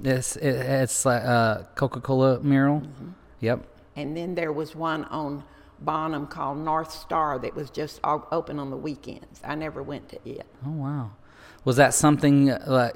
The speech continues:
Speaker 1: uh, you did a lot in your high school time frame?
Speaker 2: Yes.
Speaker 1: That's awesome. Do you remember a favorite movie from that time pe-, period?
Speaker 2: Yes. It was, um, So Proudly We Hailed. It came out in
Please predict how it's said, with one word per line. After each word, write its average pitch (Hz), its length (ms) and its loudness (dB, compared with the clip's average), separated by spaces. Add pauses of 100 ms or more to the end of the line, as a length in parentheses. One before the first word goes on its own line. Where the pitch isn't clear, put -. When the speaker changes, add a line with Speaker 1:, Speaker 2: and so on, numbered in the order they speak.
Speaker 1:
uh, 120 320 4
you 127 140 0
did 127 140 4
a 123 80 6
lot 113 440 6
in 131 140 6
your 127 300 4 (120)
high 127 180 2
school 131 220 -2
time 131 340 4
frame? 143 340 4
Speaker 2:
Yes. 135 80 -2 (440)
Speaker 1:
That's 131 140 -10
awesome. 110 560 -4 (500)
Do 120 80 2
you 135 120 8
remember 131 420 8
a 117 60 2
favorite 127 380 2
movie 123 280 4
from 135 160 2
that 120 140 2
time 135 200 2
pe-, 143 200 0
period? 151 420 0 (1400)
Speaker 2:
Yes. 143 640 -6 (960)
It 156 140 -6
was, 143 280 -6 (320)
um, 123 360 -8 (380)
So - 260 -4
Proudly 170 500 2
We 156 200 -4
Hailed. 165 540 -2 (480)
It - 100 -16
came 170 220 -6
out 143 200 -2
in 139 320 -4